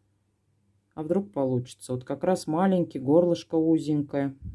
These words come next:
то, что и надо бы. И орхидейка еще небольшая,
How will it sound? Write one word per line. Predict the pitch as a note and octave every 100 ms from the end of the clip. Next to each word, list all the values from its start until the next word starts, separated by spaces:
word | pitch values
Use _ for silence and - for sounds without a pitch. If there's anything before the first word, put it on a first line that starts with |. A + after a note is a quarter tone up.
| -
то, | D#3 E3+
что | - D3 D3+
и | - D3 D3+
надо | D3 C3+ B2
бы. | A2 A2+ A2+ _ _ _ _ -
И |
орхидейка | D#3 D#3 F3+ D#3 D3 C3 C3+
еще | B2+ -
небольшая, | C3+ C3 C3+ C3+ B2+ E3+ F3+ D3+ B2